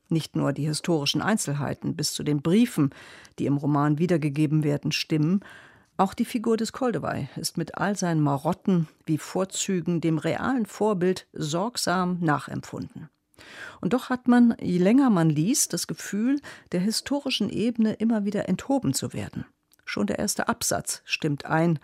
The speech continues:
auf eine Gedankenreise, die mit ihrer Symbolik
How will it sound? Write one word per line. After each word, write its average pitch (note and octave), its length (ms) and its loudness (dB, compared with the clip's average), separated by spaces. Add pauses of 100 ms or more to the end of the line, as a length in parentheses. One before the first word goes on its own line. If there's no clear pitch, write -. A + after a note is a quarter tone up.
(160)
auf - 220 -8
eine D#3 180 2
Gedankenreise, D#3 1080 2 (420)
die F3+ 60 0
mit D#3+ 140 2
ihrer D#3 240 0
Symbolik F3 800 4